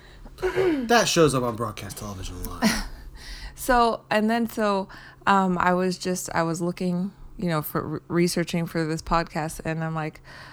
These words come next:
Speaker 2: "Okay, so let me look at," so that this, this group says, "Okay,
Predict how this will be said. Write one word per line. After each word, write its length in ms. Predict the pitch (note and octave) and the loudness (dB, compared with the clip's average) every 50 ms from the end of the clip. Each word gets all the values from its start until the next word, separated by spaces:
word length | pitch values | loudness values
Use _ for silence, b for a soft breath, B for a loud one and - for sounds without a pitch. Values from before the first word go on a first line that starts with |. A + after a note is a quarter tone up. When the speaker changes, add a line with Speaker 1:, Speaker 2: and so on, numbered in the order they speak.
| B B B B | B B B B
Speaker 2:
"Okay, 360 | A3+ B3 A#3+ - A3 G3+ G3 | -2 0 2 2 2 2 2
so 600 | F#3+ - - G3+ G3 F#3+ F#3+ F#3 F#3 F3+ F#3 G3 F#3+ - - - - | 0 0 2 4 4 6 6 6 4 2 0 -4 -8 -12 -20 -10 -4
let 160 | - B3+ B3 | -2 -2 0
me 300 | B3+ B3+ B3+ B3+ A#3+ A3+ A3+ B B B B B B | 0 0 2 2 2 0 -2 B B B B B B
look 280 | - G3+ G3+ F#3+ - G3+ | 2 2 2 2 2 -2
at," 180 | F3 E3 - - - - - - - - - - - | -2 -2 -4 -6 -10 -20 -20 -20 -20 -20 -20 -20 -10
so 180 | - - G3+ F#3+ | -4 -2 -2 -2
that 220 | F3 F#3 - - | -2 -2 -6 -4
this, 300 | - F#3+ G#3+ G#3+ - - - - | -2 -2 -2 -2 -2 -8 -12 -8
this 200 | E3 G3 G3 F#3+ | -6 -6 -4 -4
group 280 | - - A#3 A#3 G3 - | -4 -4 -2 -4 -2 -4
says, 360 | - - F#3 E3+ D#3+ D3+ - - - | -4 -6 -4 -4 -6 -6 -8 -8 -8
"Okay, 360 | E3 D#3+ - F3 E3+ D#3+ | -8 -6 -4 -4 -4 -4